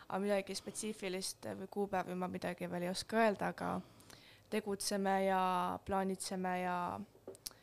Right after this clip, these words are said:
skeemitame, et, äh, jah, et see nagu, ma hüppasin praktiliselt nagu mingi viiekümne inimese karaokelt tuhande, viie tuhande inimese üritusele nagu üleöö. Ja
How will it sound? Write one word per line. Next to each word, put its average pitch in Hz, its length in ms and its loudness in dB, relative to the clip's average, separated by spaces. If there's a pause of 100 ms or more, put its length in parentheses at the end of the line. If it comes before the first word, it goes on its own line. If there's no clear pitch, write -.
(260)
skeemitame, 185 920 0
et, - 260 -8
äh, - 420 0
jah, 190 160 4 (120)
et 190 160 -6
see 190 440 2 (400)
nagu, 185 440 -6 (840)
ma 202 240 6
hüppasin 202 540 0
praktiliselt 190 600 -6 (140)
nagu 185 220 -6
mingi 185 400 -4 (540)
viiekümne 196 520 0
inimese 185 420 -4
karaokelt 190 920 -4 (300)
tuhande, 185 500 0
viie 190 220 0
tuhande 185 320 -4
inimese 185 340 -4
üritusele 180 560 -6
nagu 185 240 -2
üleöö. 190 320 4 (880)
Ja 190 220 0